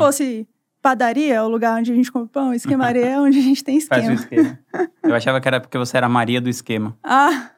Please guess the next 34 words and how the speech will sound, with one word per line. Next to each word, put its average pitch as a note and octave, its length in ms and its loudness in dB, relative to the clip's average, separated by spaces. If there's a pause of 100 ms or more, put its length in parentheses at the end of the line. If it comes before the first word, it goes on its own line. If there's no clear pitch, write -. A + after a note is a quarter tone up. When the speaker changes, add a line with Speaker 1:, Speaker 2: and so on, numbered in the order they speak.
(200)
Speaker 1:
<laughs> - 400 -16
tem D#4 120 2
gente C#4+ 200 2
que D#4+ 80 -10
fala C#4+ 240 0
mesmo A3+ 300 0
desse A#3 200 -2
lance A#3+ 220 -2
de B3 100 0
Maria, A3 360 -2
mas A#3+ 100 2
não C4 60 6
tem C#4+ 100 -2
nada D4 260 4
a C4+ 40 2
ver. A#3+ 180 2
Speaker 2:
<laughs> E4+ 920 -2 (520)
E D#3 80 -4
o D#3+ 40 0
que G#3+ 140 -4
que - 60 -18
você G#3 220 -4
percebe, C#3 480 -2
porque - 240 -6
faz D3 240 -2
alguns D3+ 320 -2
anos C#3+ 240 2
já B2 140 -2
que - 60 -14
você B2+ 100 -6
entrou, A#2+ 260 -2
né, A2+ 100 -2
nesse A#2 220 -4
mercado, A2 420 -4